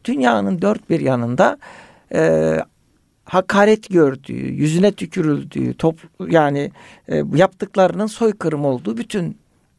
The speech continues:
turistinden iş adamına herkese haykırılıyor.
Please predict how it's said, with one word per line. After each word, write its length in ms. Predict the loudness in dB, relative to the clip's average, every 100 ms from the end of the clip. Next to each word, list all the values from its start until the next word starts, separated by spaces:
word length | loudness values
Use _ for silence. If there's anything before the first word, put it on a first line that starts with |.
| _ _ _ -20 -8
turistinden 680 | 0 0 0 -2 0 4 2
iş 180 | 2 0
adamına 540 | 0 0 0 0 0
herkese 600 | -2 -2 -2 -2 0 -2 -4 _ _
haykırılıyor. 680 | 0 2 2 -2 0 -2